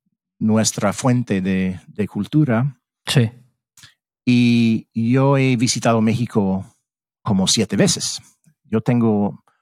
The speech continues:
Speaker 1: mucha experiencia por una persona que no ha vivido allá en México, porque tenemos un montón de primos y tengo un montón de curiosidad. Y es más, he, he visitado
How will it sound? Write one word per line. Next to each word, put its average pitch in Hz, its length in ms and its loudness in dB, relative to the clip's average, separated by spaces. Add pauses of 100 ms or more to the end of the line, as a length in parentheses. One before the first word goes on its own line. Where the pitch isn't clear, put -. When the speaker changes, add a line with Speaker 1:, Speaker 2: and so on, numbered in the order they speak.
(160)
Speaker 1:
mucha 160 240 2
experiencia 127 840 0 (100)
por 120 240 0
una 123 180 0
persona 113 460 -2
que 98 160 -6
no 110 180 0
ha 110 60 -2
vivido 104 640 4
allá 92 380 -2 (600)
en 110 140 4
México, 107 440 -2
porque 95 680 -4 (420)
tenemos 101 460 0
un 95 80 0
montón 92 400 0
de 87 100 -2
primos 127 800 0 (560)
y 101 680 -2
tengo 110 360 2
un 110 100 0
montón 113 360 0
de 120 120 0
curiosidad. 127 680 -2
Y 101 400 -4
es 104 160 -4
más, 131 240 2
he, 110 260 0
he 101 520 -4
visitado 101 840 -2